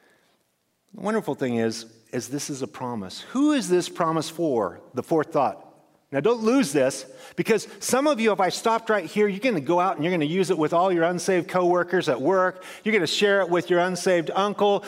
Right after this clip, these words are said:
You, check this out. Who is this for? It says, "To those who love God, to those who are the called according to his purpose."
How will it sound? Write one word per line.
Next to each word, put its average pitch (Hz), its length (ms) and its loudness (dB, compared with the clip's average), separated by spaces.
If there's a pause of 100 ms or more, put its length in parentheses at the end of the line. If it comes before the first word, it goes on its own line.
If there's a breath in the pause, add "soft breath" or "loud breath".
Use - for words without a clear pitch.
(120 loud breath)
You, 220 140 2 (880)
check 226 220 -2
this 233 180 -6
out. 208 180 0
Who 269 140 2
is 226 140 2
this 233 180 -2
for? 226 400 2 (560 loud breath)
It 175 120 0
says, 170 520 0 (440 soft breath)
"To 170 120 2
those 180 560 2
who 196 100 2
love 175 420 2
God, 202 420 2
to 147 100 2
those 190 240 2
who 196 80 2
are 156 100 4
the 143 120 2
called 185 300 2
according 160 320 0
to 165 100 4
his 165 100 0
purpose." 214 520 -2